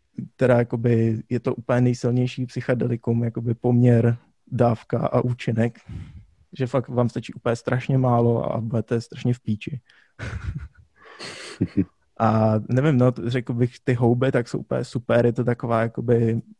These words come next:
já chci zkusit microdosing, to jsem ještě nedělal úplně, ale chci to jako rozhodně zkusit, to je prostě, že si jako dáváte fakt malý dávky, že ani necítíte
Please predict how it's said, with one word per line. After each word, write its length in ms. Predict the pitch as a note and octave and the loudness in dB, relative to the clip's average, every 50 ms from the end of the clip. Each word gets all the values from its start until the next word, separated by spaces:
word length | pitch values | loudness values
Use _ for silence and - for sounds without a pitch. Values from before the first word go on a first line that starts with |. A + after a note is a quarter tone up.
| _ _ | _ _
já 120 | - B2+ | -2 -2
chci 160 | B2 - D#3 C#3+ | -2 -2 -4 -4
zkusit 320 | - D3+ C#3+ - F3 D3+ | -4 -4 -4 -4 -2 0
microdosing, 720 | C#3 B2+ B2 A#2 - C3 C3 B2+ C3 C3 B2+ C#3+ C#3 C#3+ - | 2 2 2 2 4 4 6 6 6 6 6 4 2 0 0
to 60 | C3 | -2
jsem 160 | - C3+ C3 | -2 -2 -2
ještě 200 | C3+ - - C3+ | -2 -2 -2 0
nedělal 540 | B2+ A#2 A#2+ - B2 A#2+ A#2+ B2 B2+ C3+ - | 0 2 2 4 4 4 6 4 4 2 0
úplně, 460 | C3 B2 - C#3+ C#3+ C#3+ D3 D3+ D#3 - _ - - - - - - - _ _ _ _ _ - | -2 -2 -2 -2 0 0 0 -2 -2 -4 _ -16 -20 -20 -20 -20 -20 -20 _ _ _ _ _ -6
ale 580 | - A2+ A#2 B2+ B2+ A#2+ A#2+ A#2+ A2+ A2+ A2+ A2 | -2 2 4 6 6 6 6 4 4 2 0 -2
chci 300 | - - - - - A#2+ | -8 -12 -16 -14 -12 -2
to 100 | - C3 | 2 2
jako 220 | A#2+ B2+ B2 - | 2 4 2 0
rozhodně 340 | C3+ C3 B2+ C3 C3 C#3 C3 | 0 0 0 0 0 0 -2
zkusit, 360 | - - - A#2+ - D3 C#3 C3+ | -2 -2 -4 -2 0 0 0 2
to 80 | - | 2
je 60 | A#2 A2+ | 0 0
prostě, 280 | - B2 - - B2 | 0 -2 -4 -4 -6
že 100 | A#2+ B2 | -6 -6
si 140 | B2+ - B2+ | -4 -2 0
jako 220 | B2 A#2+ - - | 0 0 0 0
dáváte 360 | A#2 B2 A2+ A#2 A#2 A#2 - A#2 | 2 4 4 4 2 0 -2 -2
fakt 360 | - - A#2+ - - _ - | -2 -2 -2 -2 -6 _ 0
malý 400 | A#2 A#2 A#2+ A#2 A#2 B2 B2 B2 | 2 4 4 4 4 4 2 2
dávky, 400 | A#2+ A#2+ A#2+ A#2 - _ - B2 | 2 0 0 -2 -4 _ -4 -4
že 120 | B2+ C3+ | -2 -2
ani 180 | - B2+ B2 B2 | 0 2 2 4
necítíte 720 | B2+ A#2+ - - B2+ A#2 - - C3 A2+ - B2+ A#2 A2+ | 2 2 0 -2 -6 -6 -4 -4 -4 0 2 2 2 2